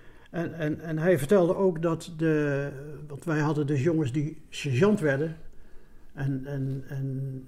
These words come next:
en dat was een net niveautje daaronder natuurlijk, maar dat was eigenlijk als hetzelfde slagvolk. En dat die,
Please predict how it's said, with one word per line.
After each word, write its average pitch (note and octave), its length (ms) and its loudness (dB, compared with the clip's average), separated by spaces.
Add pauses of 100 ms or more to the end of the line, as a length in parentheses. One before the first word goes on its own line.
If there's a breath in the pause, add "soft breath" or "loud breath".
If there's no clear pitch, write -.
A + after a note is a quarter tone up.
(140)
en C3 480 -6
dat C#3+ 180 -6
was C#3+ 160 -2
een D#3 260 -2
net E3+ 440 0
niveautje D#3 460 4
daaronder F3+ 360 0
natuurlijk, E3 380 0
maar D#3 140 0
dat D3+ 80 -4
was C#3+ 200 -4
eigenlijk D#3 380 -4
als B2+ 180 -8
hetzelfde C#3 520 -2
slagvolk. D3 640 -4 (1000 soft breath)
En D3 160 -4
dat D3 180 0
die, E3 120 -2